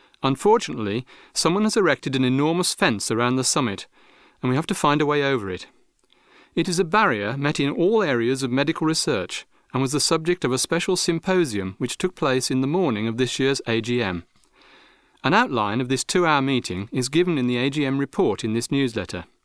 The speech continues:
In brief, we can cure mice, rats and dogs of several forms of R P, but we are not allowed to treat humans, yet. The A G M was very well attended, and I derive a special pleasure from being able to meet so many old friends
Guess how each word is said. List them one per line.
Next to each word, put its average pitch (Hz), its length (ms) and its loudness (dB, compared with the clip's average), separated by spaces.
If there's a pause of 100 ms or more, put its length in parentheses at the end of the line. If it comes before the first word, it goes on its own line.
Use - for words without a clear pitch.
(720)
In 220 140 2
brief, 143 400 0 (300)
we - 80 2
can 139 180 0
cure 117 240 0
mice, 135 480 2
rats - 400 0
and 147 160 0
dogs 117 480 -2
of 110 100 -4
several 185 360 0
forms 135 340 0
of 131 80 -4
R 135 160 2
P, 101 400 -4 (400)
but - 80 -2
we 127 140 2
are 127 40 2
not 165 240 2
allowed 117 340 0
to 147 60 -2
treat - 360 -2
humans, 104 520 -2 (320)
yet. 120 440 -4 (1040)
The 151 140 0
A 240 100 2
G 226 180 2
M 123 160 2
was 123 120 -2
very 156 200 4
well 165 160 0
attended, 120 560 -2 (500)
and 139 80 0
I 147 120 4
derive 147 340 2
a 147 60 0
special 214 340 -2
pleasure 113 520 -2 (100)
from 143 160 -2
being 151 180 2
able 156 160 0
to 147 140 -2
meet 156 240 0
so 131 160 0
many 147 180 0
old 165 220 -2
friends 101 520 -2